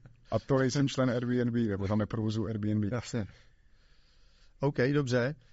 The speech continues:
Speaker 1: Eh, a co tvoje nějaký biznisový cíle na závěr rozhovoru? Plánuješ rozšiřovat portfolio?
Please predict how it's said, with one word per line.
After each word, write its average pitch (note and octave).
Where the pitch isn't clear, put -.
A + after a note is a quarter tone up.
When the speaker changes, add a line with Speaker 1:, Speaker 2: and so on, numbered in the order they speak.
Speaker 1:
Eh, A#2
a B2
co C#3
tvoje C#3+
nějaký C#3
biznisový B2+
cíle B2
na A2+
závěr A#2
rozhovoru? A2+
Plánuješ A#2
rozšiřovat A#2
portfolio? A#2